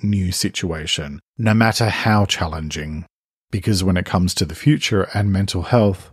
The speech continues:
what it all boils down to is this. Your future is both within your control and out of your control,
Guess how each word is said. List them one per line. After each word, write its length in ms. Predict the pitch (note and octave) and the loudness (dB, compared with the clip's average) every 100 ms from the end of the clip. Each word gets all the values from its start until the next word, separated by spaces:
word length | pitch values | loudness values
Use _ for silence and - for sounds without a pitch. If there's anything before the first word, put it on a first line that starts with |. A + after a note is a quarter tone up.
| _ | _
what 140 | F#2 E2+ | -4 -2
it 100 | F2+ | 0
all 180 | F#2+ | 2
boils 320 | G2 G2 G2+ F#2+ | 2 2 2 0
down 280 | E2+ E2 | -2 -2
to 340 | - F2 E2 - | -4 -4 -4 -6
is 280 | - F2+ - | -6 -4 -4
this. 500 | D#2+ D2+ C#2+ - - _ _ _ _ _ - | -8 -10 -8 -6 -8 _ _ _ _ _ 0
Your 240 | B2+ C#3 | 2 2
future 520 | - B2+ A#2+ B2 G#2+ | 2 -2 0 2 2
is 240 | F#2+ G#2+ F#2+ | 2 -2 -2
both 440 | - F#2 F2+ - | -2 -2 -2 -6
within 320 | F2+ E2+ G2+ | -6 0 4
your 160 | A2 G#2+ | 4 4
control 760 | A#2+ G#2+ - G#2+ A#2+ B2+ B2 _ | 2 2 4 4 4 2 -4 _
and 500 | - A#2+ F#2+ F2 G2 - _ - | 2 2 2 0 -2 -6 _ -4
out 220 | F#2 F#2+ | -2 0
of 120 | F2 | 0
your 140 | E2+ D#2+ | -4 -6
control, 640 | E2+ D#2+ D#2+ D2+ D2+ | -6 -6 -6 -6 -8